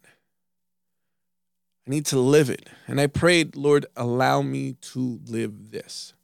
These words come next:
And without me even thinking twice, man, God came through in such a way. And it was,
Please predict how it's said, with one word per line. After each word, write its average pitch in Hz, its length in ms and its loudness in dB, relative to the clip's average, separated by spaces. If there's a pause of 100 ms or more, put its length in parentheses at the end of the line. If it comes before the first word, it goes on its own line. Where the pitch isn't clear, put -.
(1400)
And 123 160 -6
without 160 320 2
me 175 120 -2
even 139 640 -2
thinking 139 500 -4
twice, 110 420 -10
man, 110 200 -12
God 131 440 -4
came 127 320 -6
through 113 300 -10
in 107 80 -12
such - 280 -10
a 104 80 -6
way. 69 220 -10 (2250)
And 135 140 2
it 135 100 2
was, 127 420 2